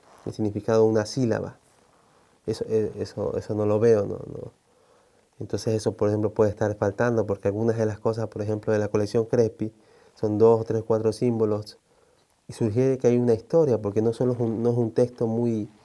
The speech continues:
muy, es decir, es un, es de, es muy poco texto como para indicar simplemente unas iniciales o algo así. Una placa así se demoraba en hacer el original muchas horas o sema-, muchas semanas,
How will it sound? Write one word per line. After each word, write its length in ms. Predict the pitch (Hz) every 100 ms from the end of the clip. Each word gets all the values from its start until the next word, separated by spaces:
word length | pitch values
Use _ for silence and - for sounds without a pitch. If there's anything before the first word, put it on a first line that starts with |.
| - _ _ _ -
muy, 920 | 117 117 110 107 101 101 95 104 110 - _ _ _ _ _
es 60 | -
decir, 240 | 117 120
es 80 | 110
un, 280 | 120 113 - - - - -
es 200 | - 117
de, 160 | 113 123
es 120 | - 117
muy 140 | 135
poco 300 | 131 127 135
texto 320 | 143 139 -
como 240 | - 117 110
para 160 | 107
indicar 400 | 107 107 104 120
simplemente 560 | 113 117 113 110 113 117
unas 220 | 113 110
iniciales 540 | 113 107 - 113 107 107
o 100 | 104
algo 160 | 101
así. 300 | 104 107 - - _ _ _ _ _ _ _ _ _ _ -
Una 300 | 135 117 110
placa 640 | 120 117 123 117 110 113
así 440 | 107 104 131 127
se 120 | 123
demoraba 460 | 113 107 104 110 110
en 80 | 107
hacer 200 | 104 113
el 140 | 110
original 440 | 107 107 107 110 107
muchas 360 | 120 120 110 107 - _ _ _ _
horas 320 | 110 107 110
o 80 | 110
sema-, 340 | 104 110 113 -
muchas 260 | 120 123
semanas, 500 | 120 123 131 117 117